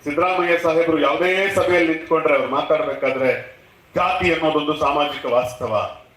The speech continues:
ಈ ಸಮಾಜದಲ್ಲಿ ಜಾತಿ ವ್ಯವಸ್ಥೆ ಜೀವಂತವಾಗಿದೆ. ಅವ್ರು ನೆನ್ನೆ ಕೂಡ ನಾರಾಯಣ ಗುರು ಅವ್ರ ಕಾರ್ಯಕ್ರಮದಲ್ಲಿ ಮಂಗಳೂರಲ್ಲಿ ಮಾತನಾಡ್ತಾ ಈ ಮಾತುಗಳನ್ನು ಹೇಳ್ತಾ ಇದ್ರು. ಜಾತಿ ಶೋಷಣೆಯ ವಿರುದ್ಧವಾಗಿ ನಾರಾಯಣ ಗುರು ಹೋರಾಟ ಮಾಡಿದ್ರು. ಈ ಜಾತಿ ಶೋಷಣೆಯನ್ನ ಹೋಗಿಸ್ಬೇಕಾದ್ರೆ ಅವ್ರ ಚಿಂತನೆಗಳು ಸಮಾಜವನ್ನು ಮುಟ್ಬೇಕು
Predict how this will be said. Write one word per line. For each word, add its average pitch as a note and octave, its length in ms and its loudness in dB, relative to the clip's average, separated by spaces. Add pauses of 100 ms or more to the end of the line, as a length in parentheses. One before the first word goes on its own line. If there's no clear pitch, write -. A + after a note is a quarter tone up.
(380)
ಈ E3+ 100 0
ಸಮಾಜದಲ್ಲಿ A3 520 0
ಜಾತಿ F#3 260 0
ವ್ಯವಸ್ಥೆ E3+ 380 0
ಜೀವಂತವಾಗಿದೆ. D3 920 -2 (160)
ಅವ್ರು G#3+ 220 2
ನೆನ್ನೆ A3+ 160 0
ಕೂಡ A3+ 200 2
ನಾರಾಯಣ G#3+ 420 0
ಗುರು G#3+ 180 0
ಅವ್ರ G3+ 220 0
ಕಾರ್ಯಕ್ರಮದಲ್ಲಿ F#3 500 0
ಮಂಗಳೂರಲ್ಲಿ E3+ 500 2
ಮಾತನಾಡ್ತಾ D3+ 420 0
ಈ C#3+ 80 0
ಮಾತುಗಳನ್ನು C3 440 -2
ಹೇಳ್ತಾ C#3 320 0
ಇದ್ರು. - 380 -4 (580)
ಜಾತಿ A3+ 360 0
ಶೋಷಣೆಯ B3 500 2
ವಿರುದ್ಧವಾಗಿ G#3 1080 0
ನಾರಾಯಣ G#3 400 2
ಗುರು F#3 160 2
ಹೋರಾಟ E3+ 380 2
ಮಾಡಿದ್ರು. B2+ 580 -4
ಈ D#3+ 80 -2
ಜಾತಿ G#3+ 360 0
ಶೋಷಣೆಯನ್ನ A#3 480 0 (420)
ಹೋಗಿಸ್ಬೇಕಾದ್ರೆ F#3 1000 0
ಅವ್ರ - 200 2
ಚಿಂತನೆಗಳು G3+ 640 -4
ಸಮಾಜವನ್ನು E3+ 460 -2
ಮುಟ್ಬೇಕು E3+ 680 -4